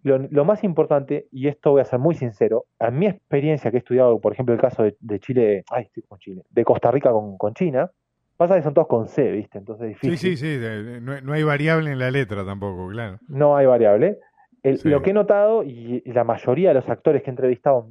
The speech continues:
Speaker 1: me lo han comentado de esa manera, en lo que se llama efecto bola de nieve, es que lo más importante son los protocolos que se firman para el ingreso de los productos.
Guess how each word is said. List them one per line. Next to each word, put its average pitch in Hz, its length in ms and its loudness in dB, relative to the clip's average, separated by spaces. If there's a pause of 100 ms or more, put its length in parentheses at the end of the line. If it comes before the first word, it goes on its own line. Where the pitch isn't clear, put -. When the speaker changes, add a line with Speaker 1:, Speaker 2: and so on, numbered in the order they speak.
(180)
Speaker 1:
me 110 160 -16
lo 110 120 2
han 180 120 -2
comentado 131 380 2
de 120 60 0
esa 131 120 -14
manera, 131 460 -4
en 107 100 -20
lo 104 80 -16
que - 80 -20
se 135 60 -8
llama 127 100 0
efecto 131 300 0
bola 123 180 6
de 113 80 0
nieve, 143 480 2 (840)
es 175 180 0
que 208 440 -2
lo 143 160 2
más 262 180 0
importante 180 500 2
son 180 140 -2
los 139 80 -2
protocolos 147 480 2
que 135 100 -4
se - 160 -8
firman 240 280 0
para 120 140 4
el 104 60 0
ingreso 131 280 -2
de 120 100 2
los - 60 -6
productos. - 680 -2